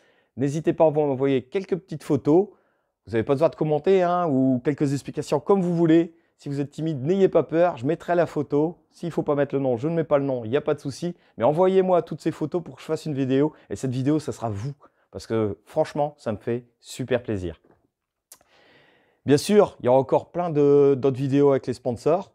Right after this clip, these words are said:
Euh, là, je vais en profiter. Je vous explique trente secondes. J'ai reçu le laser LASGO. Alors, LASGO, c'est un partenaire de la chaîne. Donc, souvenez-vous, on avait déjà découvert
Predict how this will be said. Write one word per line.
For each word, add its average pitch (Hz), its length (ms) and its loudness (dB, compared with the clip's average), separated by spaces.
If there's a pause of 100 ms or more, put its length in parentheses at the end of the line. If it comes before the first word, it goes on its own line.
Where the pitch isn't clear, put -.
(380)
Euh, 101 480 0
là, 123 140 2
je 135 80 -2
vais 151 80 6
en 151 60 8
profiter. 156 640 4 (320)
Je 156 460 4
vous 156 240 0
explique 156 360 -6
trente 196 200 4
secondes. 160 400 2
J'ai 139 100 0
reçu 147 380 0
le 143 160 4
laser 135 500 4 (160)
LASGO. 147 480 0 (320)
Alors, 113 220 2
LASGO, 147 420 2
c'est 127 140 0
un 110 60 2
partenaire 147 520 -2
de 123 100 0
la 123 120 4
chaîne. 156 380 0 (280)
Donc, 123 140 -2
souvenez-vous, 170 580 2 (300)
on 127 80 -2
avait 135 180 6
déjà 160 440 4
découvert 160 560 0